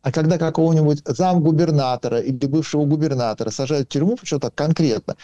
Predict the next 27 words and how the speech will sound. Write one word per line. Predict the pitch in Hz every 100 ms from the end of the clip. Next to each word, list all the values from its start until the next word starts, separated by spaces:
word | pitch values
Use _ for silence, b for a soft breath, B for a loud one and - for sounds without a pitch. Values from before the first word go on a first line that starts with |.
| B -
да, | 98
там, | 95
на | 127
пятнадцать | 151 165 160 143
лет | 156 147
строгого | 139 143 143
режима | 147 190 254 147
за | 131 127 123
особо | 147 170 147
крупные, | 147 170 - - - - -
там, | - _ _ _ _ _ -
махинации, | 101 139 214 190 - 135 120 - _ _ _ -
сделки, | - - 101 170 185 165 - 120 104
воровство, | 107 117 117 - 160 180
мошенничество, | 123 113 - 175 170 135 - 123 B B
а | -
также | 165 123
за | 117 117
то, | 143
что | - 117 _ _
абсолютно | 131 - 175 190 160 143
любой | 151 165 151 147 107 _ _
чиновник | - 143 147 120 110 -
во | 123
власти, | 123 208 269 - - _ -
губернатор, | 107 101 117 208 208 104
замгубернатора, | 95 165 180 143 117 120 117 104 98